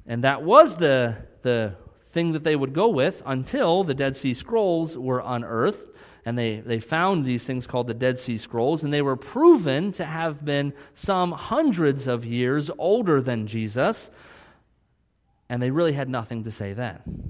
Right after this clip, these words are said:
What do you say to that? These scrolls, which have obviously been written and talk about Jesus, and, and here's the thing, there weren't just eight prophecies written about Jesus in these Dead Sea Scrolls. There were hundreds of prophecies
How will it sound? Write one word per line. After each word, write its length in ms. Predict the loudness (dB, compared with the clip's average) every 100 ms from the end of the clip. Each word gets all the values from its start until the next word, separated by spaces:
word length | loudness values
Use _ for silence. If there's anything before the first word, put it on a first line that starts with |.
| -10
What 140 | -4 0
do 60 |
you 100 | 0
say 220 | 2 2
to 100 | 2
that? 260 | -2 -8 -14 -20 -4
These 240 | -2 -2
scrolls, 460 | -6 0 2 2 0
which 200 | -6 -4
have 220 | -6 -6
obviously 540 | -2 0 2 0 -2 -2
been 200 | -2 -2
written 300 | -4 -4 -4
and 220 | -4 -6
talk 340 | -2 -4 -2
about 300 | -2 -2 -4
Jesus, 400 | -6 -6 -4 -6 -8 -20 -2
and, 220 | 0 0
and 240 | -2 -4 0
here's 220 | 2 2
the 100 | 0
thing, 260 | -2 -4 -4 -10 0
there 80 |
weren't 260 | 2 4 2
just 200 | -2 -4 -4
eight 260 | -4 -4
prophecies 640 | -4 -4 -2 -6 -4 -4 -4
written 180 | -6
about 260 | -2 -2 -2
Jesus 400 | -2 0 -2 -4
in 140 | -4
these 180 | -2 -2
Dead 200 | -2 -4
Sea 180 | -4 -10
Scrolls. 380 | -4 -2 -2 -4 -16 -6
There 120 | -2
were 320 | 2 0 -2 -14
hundreds 960 | -20 -12 -2 2 2 0 -4 -6 -14 -20 -6
of 240 | -6 -6
prophecies 800 | -6 -6 -6 -14 -16 -14 -16 -20